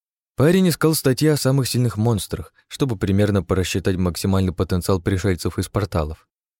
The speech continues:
Особенно любопытство вызывали твари, обладающие интеллектом. Конкретно по Москве имелась куча роликов, заснятых стационарными видеокамерами или же просто очевидцами. Правда, ничего особенного парень не обнаружил, все в пределах его сил.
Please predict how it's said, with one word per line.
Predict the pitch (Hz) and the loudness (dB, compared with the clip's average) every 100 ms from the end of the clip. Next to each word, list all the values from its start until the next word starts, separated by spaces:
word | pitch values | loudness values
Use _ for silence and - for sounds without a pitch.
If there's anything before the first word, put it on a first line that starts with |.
| _ _ - | _ _ -4
Особенно | 85 - 107 131 147 | -2 0 0 2 0
любопытство | 147 156 160 156 - 160 | 2 0 0 -2 0 0
вызывали | 131 120 113 117 135 | 0 0 0 2 0
твари, | - 95 104 131 | 0 0 2 0
обладающие | 123 120 92 90 107 | 0 0 0 0 -2
интеллектом. | 107 131 104 78 - 78 - _ _ _ _ _ | -2 -2 -2 -4 -6 -10 -10 _ _ _ _ _
Конкретно | - 98 92 113 - 113 | 0 2 2 2 0 0
по | 117 | 0
Москве | 117 113 - 131 | 2 0 0 0
имелась | 110 120 120 - | 2 2 0 0
куча | 123 - 123 | -2 0 0
роликов, | 123 87 - 80 _ _ | 0 -2 -4 -10 _ _
заснятых | 92 104 - 98 92 87 | -2 0 2 0 0 0
стационарными | 104 90 95 98 95 92 85 | -2 0 2 2 2 0 0
видеокамерами | 85 90 90 113 110 92 82 82 _ _ | 0 -2 0 -2 -2 0 -2 -4 _ _
или | 95 101 | -2 0
же | 131 143 | 0 -2
просто | - 104 110 | -2 -2 -2
очевидцами. | 104 120 107 90 - 78 - _ _ _ - | -2 -2 -2 -2 -6 -8 -8 _ _ _ -6
Правда, | 101 92 85 | -2 0 2
ничего | 87 85 92 | 0 0 0
особенного | 90 107 110 113 104 | 0 0 0 -2 0
парень | 95 98 101 92 | -2 0 0 0
не | |
обнаружил, | 90 104 104 90 80 82 78 - _ _ | 0 0 -2 0 -2 -4 -8 -10 _ _
все | - 95 101 | -6 0 0
в | - | 0
пределах | 135 104 95 104 92 | -2 0 0 0 -2
его | 92 | -2
сил. | 104 87 80 | -4 -4 -8